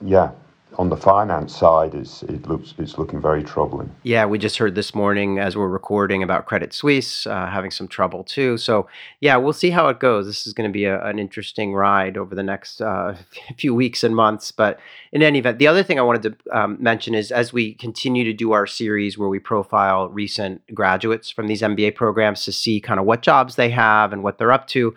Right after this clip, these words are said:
Speaker 2: we, um, we connected with, uh, Ryan, who's a Harvard grad, class of twenty-one. He's working at Deloitte as a senior consultant, originally from Birmingham, Alabama. And he did, you're gonna love this, he did chemical and bioengineering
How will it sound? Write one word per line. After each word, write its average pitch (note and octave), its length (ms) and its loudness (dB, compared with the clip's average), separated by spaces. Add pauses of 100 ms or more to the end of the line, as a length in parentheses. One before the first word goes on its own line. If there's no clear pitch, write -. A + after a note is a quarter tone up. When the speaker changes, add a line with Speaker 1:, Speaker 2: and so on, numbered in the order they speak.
(280)
Speaker 2:
we, A#2 340 2
um, G#2 380 0 (160)
we B2 120 -2
connected C3+ 360 2
with, A2 260 0
uh, F#2+ 200 2
Ryan, A2+ 600 4
who's G#2 160 -12
a G#2 60 -2
Harvard A2 400 0
grad, G2+ 600 2
class A2 260 0
of - 80 -12
twenty-one. G#2 680 0 (280)
He's A2 140 -6
working A#2+ 320 2
at B2+ 120 0
Deloitte G#2+ 480 2 (260)
as G2+ 140 -4
a F#2+ 40 -8
senior B2 380 0
consultant, G#2 720 -4 (300)
originally B2+ 320 2
from B2 180 0
Birmingham, A#2+ 420 2
Alabama. G#2+ 760 4 (360)
And A#2+ 140 0
he D3+ 160 -2
did, C3+ 320 4
you're B2+ 140 2
gonna C#3+ 120 4
love A2+ 260 2
this, G#2+ 180 0
he C3+ 80 -6
did A#2+ 180 0
chemical D3+ 560 0
and B2+ 320 2
bioengineering G#2 960 0